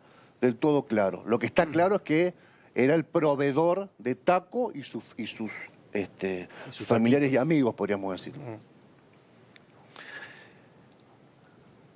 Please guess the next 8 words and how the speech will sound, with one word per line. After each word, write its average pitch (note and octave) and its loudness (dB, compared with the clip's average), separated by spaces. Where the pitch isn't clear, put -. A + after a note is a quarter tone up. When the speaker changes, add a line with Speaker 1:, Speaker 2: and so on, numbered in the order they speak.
Speaker 1:
Además, G#3+ 2
en D3+ -2
un F#3+ 2
momento, F#3 2
eh, A2 4
este A#2+ 0
Gordo B2+ 2
Pascuala, C#3+ -2